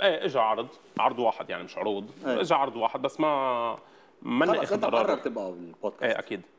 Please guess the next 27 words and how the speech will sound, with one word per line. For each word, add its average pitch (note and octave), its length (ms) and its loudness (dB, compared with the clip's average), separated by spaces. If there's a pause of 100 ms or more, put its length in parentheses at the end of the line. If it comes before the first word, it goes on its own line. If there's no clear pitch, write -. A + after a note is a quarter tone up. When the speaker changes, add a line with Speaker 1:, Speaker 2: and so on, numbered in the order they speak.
(720)
Speaker 1:
يعني A2+ 180 0
أنا F3+ 360 2
Speaker 2:
يعني G3 140 -2
حتى G#3 240 0
لو F3+ 100 2
كان F3 180 0
تلفزيون C3+ 460 -2
عربي C3+ 440 0
عم G#2+ 160 -4
نحكي. C3+ 360 -2 (300)
Speaker 1:
أنا D#3 140 6
وإياد C3+ 540 2
أخدين C3+ 300 0
قرار A#2 360 2 (100)
إنه A2+ 420 0
بالمباشر C3+ 640 2
هو B2 160 -2
مشروعنا B2+ 720 0
اللي G#2+ 160 0
عم A2+ 200 0
نشتغل B2+ 340 -2
عليه A#2+ 220 4
لحتى B2+ 340 -2
يكبر. F#2+ 320 -4 (440)
اليوم C3+ 360 2 (120)
أي F3 220 2
عقد A#2+ 540 2